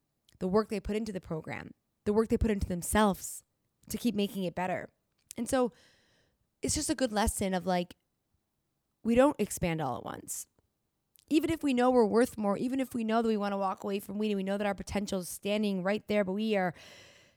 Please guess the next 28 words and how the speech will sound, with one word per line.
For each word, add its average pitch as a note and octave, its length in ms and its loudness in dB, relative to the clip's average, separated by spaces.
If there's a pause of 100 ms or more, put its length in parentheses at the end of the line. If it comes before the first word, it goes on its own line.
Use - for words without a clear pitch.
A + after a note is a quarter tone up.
(840)
minutes B3 560 4
from A#3 200 2
it G#3+ 80 4
or, G3+ 300 2
or - 80 -2
steps - 400 -4
from A#3 260 -4
it, A3 220 -4 (1080)
sometimes C#4+ 280 0
it B3+ 60 -2
doesn't A#3+ 180 -2
happen G3 320 -2
right E3 160 -2
away, - 320 -4
right? F#3 280 0
But F#3 120 -2
you G#3 60 -4
gotta G#3+ 260 0
keep - 280 -8
going. F#3+ 260 2
You E3+ 40 0
gotta F#3 180 0
keep - 200 -8
learning. G3+ 320 4
You F#3 100 2
gotta G3 160 2
keep - 200 -12
trying. F3+ 680 0